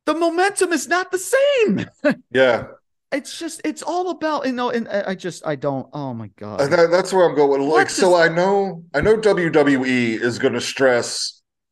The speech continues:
Speaker 2: you know, i-, if that's, if that's what they're doing, they're gonna stress the, the thousand days, you know, and i-, is it historic? Yes. Is it impressive? Yes. W W E is gonna try their damnedest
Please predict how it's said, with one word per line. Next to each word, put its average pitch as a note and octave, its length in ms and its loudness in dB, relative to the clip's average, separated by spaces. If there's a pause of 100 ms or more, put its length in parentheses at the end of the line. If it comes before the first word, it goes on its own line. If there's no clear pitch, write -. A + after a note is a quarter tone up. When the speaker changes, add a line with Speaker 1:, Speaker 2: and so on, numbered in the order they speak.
Speaker 2:
you C3 160 -2
know, A#2+ 180 2
i-, C#3 200 2
if C#3+ 140 0
that's, D3 360 0
if C#3+ 140 0
that's C#3 200 2
what B2+ 140 0
they're B2+ 100 -2
doing, G#2+ 540 -2 (560)
they're F#3+ 160 4
gonna F3+ 200 2
stress C#3+ 400 2
the, B2+ 180 0
the B2 160 -2
thousand C3 440 2
days, A#2+ 680 -2 (160)
you B2 120 -4
know, G#2+ 540 -2 (100)
and F3 180 2
i-, E3+ 260 -6
is D#3+ 160 0
it D#3+ 180 0
historic? E3 680 0 (100)
Yes. A#2 540 -2 (360)
Is B2+ 200 0
it B2 200 2
impressive? C3+ 600 0
Yes. G#2 480 -4 (1200)
W G#3+ 300 0
W D#3+ 360 2
E C#3 260 2
is B2+ 220 0
gonna A#2+ 200 0
try A#2+ 480 2 (100)
their B2 200 0
damnedest G#2+ 840 -2